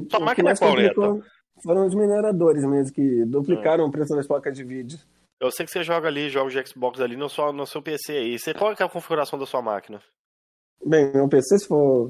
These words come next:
Speaker 2: resumir,
Speaker 1: É, seu P C,
Speaker 2: é
Speaker 1: é.
Speaker 2: um Ryzen cinco, doze sessenta de seis núcleos,
Speaker 1: Bom.
Speaker 2: ah, uma G T X mil e sessenta de seis gigas e
Speaker 1: Bom,
Speaker 2: dezesseis
Speaker 1: pô.
Speaker 2: gigas de ram.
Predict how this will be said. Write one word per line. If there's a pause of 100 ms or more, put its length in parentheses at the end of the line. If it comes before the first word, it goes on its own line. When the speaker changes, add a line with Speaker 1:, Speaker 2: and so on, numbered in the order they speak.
Speaker 2:
resumir,
Speaker 1:
É,
seu
P
C,
Speaker 2:
é
Speaker 1:
é. (120)
Speaker 2:
um
Ryzen
cinco,
doze
sessenta
de
seis
núcleos, (540)
Speaker 1:
Bom.
Speaker 2:
ah,
uma
G
T
X
mil
e
sessenta
de
seis
gigas (320)
e
Speaker 1:
Bom,
Speaker 2:
dezesseis
Speaker 1:
pô.
Speaker 2:
gigas
de
ram.